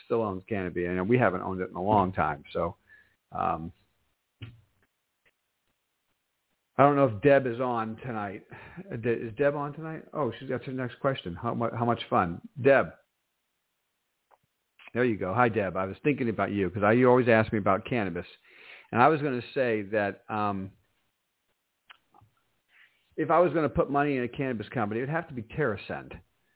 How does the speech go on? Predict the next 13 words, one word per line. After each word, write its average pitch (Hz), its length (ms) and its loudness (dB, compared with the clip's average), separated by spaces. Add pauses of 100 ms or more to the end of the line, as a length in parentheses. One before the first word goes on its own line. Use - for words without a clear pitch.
(340)
What 135 100 -2
is 110 120 -2
it? 104 200 -2
Uh, 95 160 0 (100)
T 135 160 2
R 123 440 4 (1600)
S 117 60 -20 (300)
N 107 80 -6
F? 139 180 -2 (2000)
What's 226 240 4
the, - 100 0
what's 233 200 2
the 175 80 -6